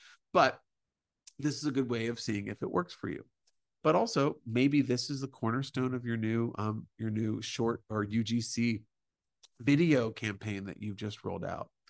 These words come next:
So any, no matter how you slice it, Instagram ads on Reels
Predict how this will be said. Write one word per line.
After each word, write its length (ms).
So 320
any, 240
no 220
matter 240
how 140
you 160
slice 380
it, 120
Instagram 460
ads 240
on 140
Reels 460